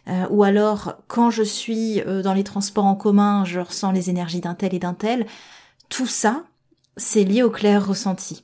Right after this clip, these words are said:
Hein, on a, par exemple, dans les transports en commun, on a cet entrechoc d'aura qui fait que pour les personnes qui ont du mal à gérer le clair ressenti et, ou les personnes qui le travaillent pas ou,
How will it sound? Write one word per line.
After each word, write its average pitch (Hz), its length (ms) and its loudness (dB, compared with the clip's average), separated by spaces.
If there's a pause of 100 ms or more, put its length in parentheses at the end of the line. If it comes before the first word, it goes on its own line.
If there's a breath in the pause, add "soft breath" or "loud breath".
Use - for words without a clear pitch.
Hein, 180 260 -6
on 175 120 -4
a, 160 140 -8
par 160 140 -10
exemple, 170 400 -8
dans 160 220 -10
les 160 80 -10
transports 170 380 -6
en 165 80 -4
commun, 185 360 0
on 170 40 -4
a 165 60 -8
cet - 260 -8
entrechoc 196 580 -4
d'aura 190 540 2 (560 loud breath)
qui - 120 -14
fait 208 220 -2
que 208 100 -4
pour 180 200 -6
les 170 80 -4
personnes 202 360 -2
qui 196 140 -6
ont 175 80 -6
du 170 160 -8
mal 196 640 2 (220)
à 175 100 -4
gérer 196 360 0
le 185 100 0
clair 175 260 -4
ressenti 175 760 -4
et, - 60 -8
ou 160 300 -12
les - 160 -10
personnes - 300 -8
qui 175 100 -6
le 165 100 -8
travaillent 175 340 -6
pas 185 340 0
ou, 160 200 -10